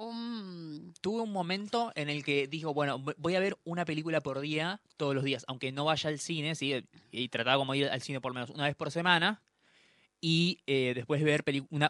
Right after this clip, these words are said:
Speaker 2: por lo menos una película por día en mi casa, los días que
Speaker 1: Ujú.
Speaker 2: no iba al cine. Es insostenible. O sea,
Speaker 1: Pero
Speaker 2: hay
Speaker 1: y, el mes, por ejemplo, del Bafisi,
Speaker 2: Sí.
Speaker 1: que ves varias películas al
Speaker 2: No,
Speaker 1: día.
Speaker 2: sí, en el, en ese, en ese mes, ponele, no sé, veo dos, mínimo dos, máximo hasta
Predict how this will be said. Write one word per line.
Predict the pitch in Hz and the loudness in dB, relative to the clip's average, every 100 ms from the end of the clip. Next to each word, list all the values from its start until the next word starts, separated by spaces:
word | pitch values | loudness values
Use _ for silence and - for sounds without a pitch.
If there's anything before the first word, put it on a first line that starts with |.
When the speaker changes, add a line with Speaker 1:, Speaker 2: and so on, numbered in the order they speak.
| - | 2
Speaker 2:
por | 135 | -4
lo | |
menos | 139 143 | -2 -2
una | 156 151 | 2 2
película | 151 147 151 | 4 2 2
por | 147 | 4
día | 151 151 135 | 4 4 4
en | 131 | 0
mi | 135 | -2
casa, | 107 - - _ _ | -4 -6 -14 _ _
los | - 110 | -10 -6
días | 117 | -4
que | 202 | -2
Speaker 1:
Ujú. | |
Speaker 2:
no | 113 | 0
iba | 110 | 0
al | 101 | -2
cine. | - 73 - _ - - - _ _ _ _ | -6 -12 -14 _ -20 -20 -20 _ _ _ _
Es | 143 143 | -10 -8
insostenible. | 135 120 120 101 90 - _ _ _ _ _ _ _ - - | -8 -6 -6 -6 -12 -18 _ _ _ _ _ _ _ -20 -4
O | 135 | 2
sea, | 135 127 | 6 10
Speaker 1:
Pero | 269 277 | 12 12
Speaker 2:
hay | 269 254 247 | 10 0 -4
Speaker 1:
y, | 247 | 0
el | 269 | 4
mes, | 285 294 | 6 6
por | 302 320 | 6 4
ejemplo, | 311 269 | 4 6
del | 277 | 6
Bafisi, | 269 226 - 226 - 175 - | 8 6 4 -2 -4 -8 -14
Speaker 2:
Sí. | - - | -6 4
Speaker 1:
que | 226 | 8
ves | 226 233 | 8 8
varias | 269 240 277 | 12 12 12
películas | 262 220 196 214 214 | 2 0 2 4 6
al | 160 | 6
Speaker 2:
No, | |
Speaker 1:
día. | 165 202 165 | 6 6 6
Speaker 2:
sí, | 151 | 4
en | 135 139 | 0 -2
el, | 139 139 | -4 -2
en | 143 | -2
ese, | 143 143 151 147 147 143 143 | 0 -4 -2 0 2 2 2
en | 139 | 0
ese | 143 151 | -4 -2
mes, | 160 | -2
ponele, | 165 151 151 | 0 0 0
no | 143 | 0
sé, | 131 123 | -2 -4
veo | 123 123 | -2 -4
dos, | 123 127 - 135 170 - | -4 -10 -4 2 2 0
mínimo | 156 160 185 185 165 | -6 -4 -2 0 0
dos, | 151 170 196 220 - 151 | 6 8 8 4 -6 -4
máximo | 135 151 - 151 139 123 107 | 2 2 0 -2 0 0 0
hasta | 117 - 127 | -4 -2 -4